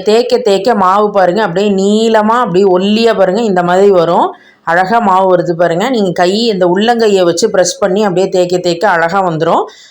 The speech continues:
அதை வந்து அப்படியே எடுத்து நம்ம இப்படி சுருட்டிக்க வேண்டிதான். கெட்டியா மாவு இருக்கிறனால அழகா வரும். பிசு பிசுன்னு கையில ஒட்டக்கூடாது. அதனால தண்ணியை பார்த்துட்டு சேர்த்துக்கோங்க. ஒண்ணா இதே மாதிரி உருட்டி வச்சிருக்கோம். இதே மாதிரி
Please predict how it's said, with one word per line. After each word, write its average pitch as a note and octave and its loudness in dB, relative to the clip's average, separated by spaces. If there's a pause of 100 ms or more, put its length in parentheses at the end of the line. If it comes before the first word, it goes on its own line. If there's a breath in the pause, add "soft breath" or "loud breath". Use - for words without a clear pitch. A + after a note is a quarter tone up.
(160 loud breath)
அதை F3+ 2
வந்து G3 0
அப்படியே F#3+ 0
எடுத்து F#3+ -2
நம்ம G3+ 0
இப்படி E3 -2
சுருட்டிக்க G#3 -2
வேண்டிதான். E3 -2 (720 soft breath)
கெட்டியா G3+ 0 (100)
மாவு F#3+ 0
இருக்கிறனால F3 0 (160)
அழகா F3 0
வரும். F3+ 2
பிசு A3+ -2
பிசுன்னு A3 -2
கையில F#3 2
ஒட்டக்கூடாது. E3+ -2 (200)
அதனால F#3 -2 (100)
தண்ணியை F#3+ 0
பார்த்துட்டு E3 -4
சேர்த்துக்கோங்க. E3 -2 (640 loud breath)
ஒண்ணா A3 2
இதே G3+ 4 (100)
மாதிரி G3+ 2
உருட்டி F#3+ -2
வச்சிருக்கோம். F#3+ -2
இதே G3 0 (120)
மாதிரி G3+ 0